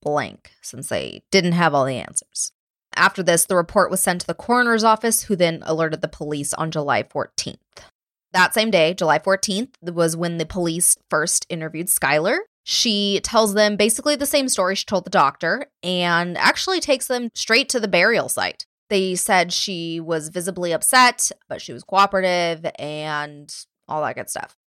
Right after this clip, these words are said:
So the next day, Doctor Susan Brown would perform the first autopsy on the remains. She would eventually receive more on the twentieth. So I don't, I don't know if maybe some just weren't all collected or exactly what the deal with that is, but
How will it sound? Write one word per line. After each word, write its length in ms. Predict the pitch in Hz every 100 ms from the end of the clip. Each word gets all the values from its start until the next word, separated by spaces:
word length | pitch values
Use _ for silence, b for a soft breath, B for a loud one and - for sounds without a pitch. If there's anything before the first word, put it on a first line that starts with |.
| _ -
So 520 | - 202 196 185 160
the 120 | 175
next 260 | 208 233 -
day, 420 | 208 185 180 190
Doctor 360 | 185 190 185 180
Susan 320 | 214 202 196
Brown 520 | 175 170 175 202 220
would 160 | 190 175
perform 380 | - - 175
the 140 | 175 156
first 340 | - 175 -
autopsy 520 | - 160 175 160 -
on 100 | 165
the 60 | 170
remains. 580 | 214 196 147 214 247 -
She 280 | - - 196
would 100 | 185
eventually 460 | 180 208 226 262 233
receive 420 | 226 - 202 180
more 320 | 185 170 165
on 160 | 135 165
the 120 | 147
twentieth. 640 | - 220 208 139 80 -
So 200 | - -
I 100 | 170
don't, 500 | 165 190 196 185 185 - _ _ _
I 100 | 175
don't 280 | 170 170 -
know 600 | 160 156 156 151 151 156 -
if 140 | 147 -
maybe 460 | 151 151 147 151
some 400 | 151 - 151 151
just 240 | 143 135 -
weren't 220 | 151 147
all 160 | 143 143
collected 640 | - 175 233 - 240 233
or 540 | 208 156 156 151 147 147
exactly 480 | 156 160 147 - 156
what 240 | 143 143
the 60 | -
deal 140 | 139
with 80 | 127
that 220 | 165 220
is, 240 | 220 214 196
but 280 | - 170